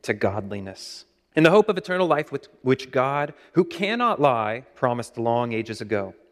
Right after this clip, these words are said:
but at the proper time revealed his word in the proclamation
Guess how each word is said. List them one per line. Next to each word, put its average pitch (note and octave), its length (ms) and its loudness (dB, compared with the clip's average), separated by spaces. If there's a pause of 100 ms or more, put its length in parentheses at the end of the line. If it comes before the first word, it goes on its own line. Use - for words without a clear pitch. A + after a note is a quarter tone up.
(140)
but D3 80 6
at D3 80 4
the E3+ 60 -6
proper F3 400 2
time C3+ 380 -2
revealed C3 360 2
his B2 200 -8
word B2 280 0
in A2+ 100 -8
the A2 60 -8
proclamation A#2 960 -6